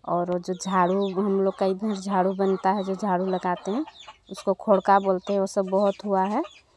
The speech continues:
तो ये जो वो दीदी है, वो देखिए, मतलब हमारी गांव की, वो काट रही है झाड़ू बनाने के लिए। और फ्रेंड्स, मेरा सारा कंथरी जो है सूख गया, मेरा सारा कपड़ा धुल के आज सूख भी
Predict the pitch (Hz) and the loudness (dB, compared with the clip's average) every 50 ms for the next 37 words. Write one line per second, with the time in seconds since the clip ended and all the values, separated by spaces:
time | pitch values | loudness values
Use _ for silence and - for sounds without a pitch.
0 | - - _ - 180 170 175 180 180 185 185 185 180 175 165 151 147 175 180 175 | -20 -14 _ -4 -2 -2 -2 -2 -2 0 0 0 0 0 -2 -4 -6 -6 -6 -4
1 | 190 185 170 175 196 202 208 214 202 190 185 185 190 190 - - 247 302 359 _ | -4 -4 -4 -4 -4 -2 0 0 0 0 -2 -2 -6 -6 -4 -4 -4 -4 -4 _
2 | _ _ - 196 185 185 185 202 190 185 185 180 185 180 - 190 196 214 208 - | _ _ -10 -8 -4 -4 -2 -2 0 0 0 -2 -4 -4 -2 0 0 0 -2 -2
3 | - 220 311 381 - - _ _ _ _ _ _ - 202 180 - 185 175 175 180 | -4 -4 -6 -6 -8 -14 _ _ _ _ _ _ -10 -10 -2 2 4 4 4 2
4 | - 190 190 185 190 190 190 208 226 208 220 196 175 175 185 175 180 180 180 180 | -2 -4 -2 -2 -2 -2 -4 -4 -2 -2 0 0 0 0 -2 -2 -2 -2 -2 0
5 | 180 180 180 180 - 185 180 185 220 330 370 - _ _ - - - - - - | -2 -2 -2 -2 -2 -2 0 2 2 2 0 -2 _ _ -10 -8 -8 -8 -10 -14
6 | - _ _ - _ _ _ _ _ - - - - - - - - 196 185 - | -18 _ _ -20 _ _ _ _ _ -20 -20 -20 -20 -20 -10 -6 -4 -4 -4 -4
7 | 208 214 233 226 202 214 214 214 208 214 214 - - 208 202 196 208 202 - 208 | -4 -4 -4 -4 -4 -4 -4 -2 -2 -2 -2 -2 -2 -4 -2 -2 -4 -4 -4 -4
8 | 202 202 - 208 214 202 196 202 208 214 208 - - - 220 196 190 190 190 214 | -6 -4 -4 -6 -6 -4 -2 -2 -2 -2 -4 -4 -4 -6 -6 -6 -6 -4 0 2
9 | 226 262 311 - - - - - - - - - _ _ - 202 196 190 190 190 | 2 2 0 -2 -10 -20 -20 -20 -20 -20 -20 -20 _ _ -4 -2 -2 0 -2 -2
10 | - - 202 185 180 185 202 208 - - 202 190 - 202 196 190 180 175 202 208 | -4 -4 -2 -2 0 0 -2 -2 -2 -4 -4 -2 0 0 0 0 0 -2 -4 -4
11 | 208 214 208 - - 202 196 190 185 196 196 - - - - - - 202 202 190 | -4 -4 -4 -4 -2 0 0 0 0 -2 -4 -6 -12 -14 -12 -10 -8 -8 -8 -8
12 | 185 185 - 190 180 214 220 | -8 -12 -12 -6 -4 -4 -2